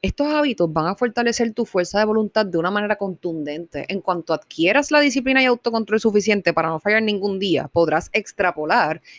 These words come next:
esta nueva habilidad en otros ámbitos de tu vida.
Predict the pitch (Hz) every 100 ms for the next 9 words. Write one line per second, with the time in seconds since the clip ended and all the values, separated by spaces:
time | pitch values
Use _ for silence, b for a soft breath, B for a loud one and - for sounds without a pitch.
0 | B - 208 - - - 196 196 208 220
1 | 233 233 247 277 226 - 180 151 160 175
2 | 233 294 175 156 135 135 220 165 170